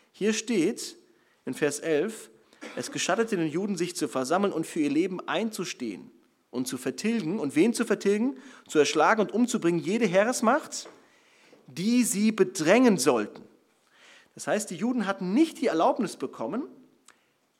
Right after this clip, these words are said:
alles zu tun, was sie wollten, alles kurz und klein zu schlagen. Und einfach, weil sie ja Opfer waren, durften sie jetzt alles tun.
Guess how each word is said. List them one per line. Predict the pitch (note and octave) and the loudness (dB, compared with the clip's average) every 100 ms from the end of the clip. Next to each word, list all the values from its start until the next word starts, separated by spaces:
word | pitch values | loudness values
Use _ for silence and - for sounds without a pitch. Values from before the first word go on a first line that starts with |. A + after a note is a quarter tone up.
| _ _ _ _ - | _ _ _ _ 0
alles | E3+ F#3 F#3 | 2 2 -2
zu | |
tun, | F3+ G3 | -4 -4
was | D3+ | -4
sie | C#3+ | -4
wollten, | C#3 F#3+ C#3 - _ _ - | -4 -4 -8 -20 _ _ -2
alles | F#3 F3+ | -2 -2
kurz | - E3+ | -4 -4
und | D3+ | -4
klein | - F#3+ | -4 -4
zu | G#3+ | -4
schlagen. | - A2 A#2+ F#3 G#3+ _ _ _ - | -6 -6 -6 -10 -16 _ _ _ -2
Und | D#3+ | 2
einfach, | F#3 F3 B2+ | 2 0 0
weil | D#3 G#3+ C#4 B3+ | 0 4 2 0
sie | B3 | 0
ja | A3 - | 0 2
Opfer | B3+ B3+ F3 C3 | 0 0 -2 0
waren, | B2 D#3 F#3 | -2 -2 -2
durften | G3 G#3 G3+ | -4 -4 -6
sie | E3+ | -2
jetzt | E3+ D3+ - | -2 -2 -4
alles | G#3 A3+ - | -4 -4 -4
tun. | - C#3+ F#3+ | -6 -6 -6